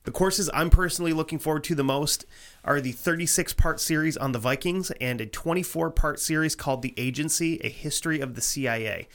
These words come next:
If you go over to ageofradio dot org forward slash dark windows, there's an offer to get The Great Courses Plus free for fourteen days. Stay ahead in life.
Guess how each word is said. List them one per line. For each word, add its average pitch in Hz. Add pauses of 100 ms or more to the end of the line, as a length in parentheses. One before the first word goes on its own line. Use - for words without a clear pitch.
If 139
you 165
go 160
over 180
to 151
ageofradio 151
dot 127
org 131
forward 135
slash 123
dark 123
windows, 110 (460)
there's 131
an -
offer 127
to 147
get 135
The -
Great 120
Courses -
Plus 127
free 139
for 139
fourteen 127
days. - (360)
Stay 131
ahead 147
in 170
life. 123